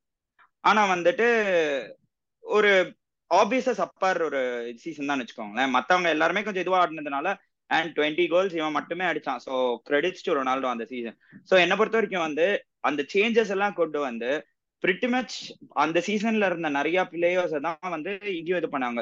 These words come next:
யூஸ் பண்ணா போன சீசனும். ஆனா வந்து the way they used them, அது அ-, அவுட்புட் எடுத்து, அதுவும் especially the way he started the first, first ரெண்டு மேட்ச் வந்து உத,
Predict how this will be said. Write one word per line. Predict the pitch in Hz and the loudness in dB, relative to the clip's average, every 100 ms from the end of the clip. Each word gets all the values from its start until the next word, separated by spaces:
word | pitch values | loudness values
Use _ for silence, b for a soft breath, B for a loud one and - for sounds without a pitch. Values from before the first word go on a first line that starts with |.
| - | -4
யூஸ் | 151 175 | -2 -2
பண்ணா | 156 131 | -2 -2
போன | 117 135 | -2 -4
சீசனும். | 131 131 120 110 b b | -4 -6 -6 -8 b b
ஆனா | - 190 | 4 6
வந்து | 190 175 | 4 2
the | 180 139 | 2 2
way | 131 190 | 4 4
they | 214 185 | 6 6
used | 160 156 - | 4 -2 -4
them, | 127 - | -6 -2
அது | 127 139 135 | 0 2 2
அ-, | 123 - | 2 2
அவுட்புட் | 160 190 220 208 | 2 4 2 2
எடுத்து, | 135 143 - 120 135 175 B - | 2 0 -4 -2 0 -2 B -2
அதுவும் | 135 165 156 | 0 0 -2
especially | - 160 180 | 0 0 2
the | 185 160 | 0 2
way | 156 | 0
he | 160 | -2
started | 147 143 147 151 | -4 -4 -4 -4
the | 139 | -6
first, | 147 147 - | -6 -8 -12
first | - 160 - | -4 -4 0
ரெண்டு | 185 143 156 | -2 0 0
மேட்ச் | 170 160 | -2 -2
வந்து | 156 165 | -4 -2
உத, | 123 | 0